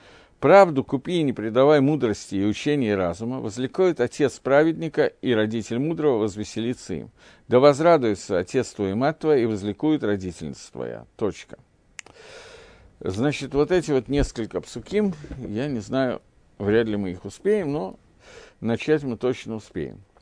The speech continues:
Э, значит, пасук двадцать два говорит: «Шмала авиха зе елатеха». «Слушай своего отца, потому что это тот, кто тебя родил. Валь табус,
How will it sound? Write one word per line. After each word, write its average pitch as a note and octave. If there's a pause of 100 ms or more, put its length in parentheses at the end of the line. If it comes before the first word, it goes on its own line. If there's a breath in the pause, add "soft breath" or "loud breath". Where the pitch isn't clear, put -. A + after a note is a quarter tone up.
(440 loud breath)
Э, A2
значит, D#3
пасук F#3
двадцать D#3+
два E3+
говорит: C#3
«Шмала F3+
авиха C#3
зе G#2+ (500 soft breath)
елатеха». E3 (460 soft breath)
«Слушай D#3+
своего A#2+
отца, A#2+
потому C#3
что -
это B2
тот, F3
кто C3
тебя B2
родил. E2+ (300 soft breath)
Валь E3+
табус, F3+